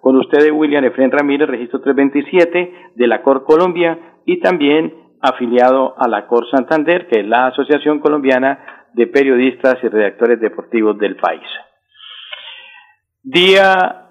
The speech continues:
hermoso, hoy es trece de mayo, hoy es el Día de la Virgen de Fátima, una historia muy bonita a propósito para los que creemos en la parte católica y en la Virgen.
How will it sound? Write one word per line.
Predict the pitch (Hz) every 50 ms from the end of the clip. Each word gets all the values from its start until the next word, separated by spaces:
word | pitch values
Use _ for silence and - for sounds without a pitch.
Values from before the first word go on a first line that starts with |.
| _ _ _ -
hermoso, | 151 135 131 127 143 175 202 196 - 196
hoy | 180 160 160 156 165 165
es | 165 165 - -
trece | - 170 156 143 - 160 147 139
de | 131 123
mayo, | 127 139 165 175 170 196 185
hoy | 160 147 147 143 147
es | 147 143 147
el | 147 143 127 127
Día | 143 143 143 143 135
de | 123
la | 120 117
Virgen | 113 127 131 107 123 135 131 120
de | 123 113
Fátima, | - - 165 170 170 185 180 175 170
una | 147 131 135
historia | 127 - - 135 127 135 135
muy | 131 139 165 190 190
bonita | 165 180 175 185 185 - 147 131 120
a | 117 -
propósito | 117 110 - 160 175 175 - 170 - - - -
para | - 113 110 113
los | 110 104 -
que | - -
creemos | - 117 120 123 135 151 165 165 143 120 - - - - - -
en | 123 113 110
la | 107 -
parte | - 123 120 - - 120
católica | - 139 135 - 175 180 175 175 151 - 131 123
y | 120 120
en | 117 117
la | 117
Virgen. | 131 156 175 170 151 156 147 131 120